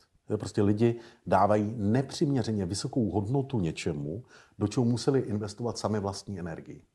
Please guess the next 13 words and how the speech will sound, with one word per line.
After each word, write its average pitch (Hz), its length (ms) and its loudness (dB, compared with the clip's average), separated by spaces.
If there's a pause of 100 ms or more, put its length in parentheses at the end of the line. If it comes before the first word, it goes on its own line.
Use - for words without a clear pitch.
(460)
No 90 180 -4 (140)
a - 40 -14
v - 60 -20
tom 90 120 -6
vyjednávání 85 400 -4
je 78 40 -8
to 82 80 -10
stejný. 71 320 -12 (360)
Když 87 100 -8
vám 110 140 6
to 127 100 0
dám 113 200 4
hned, 113 480 2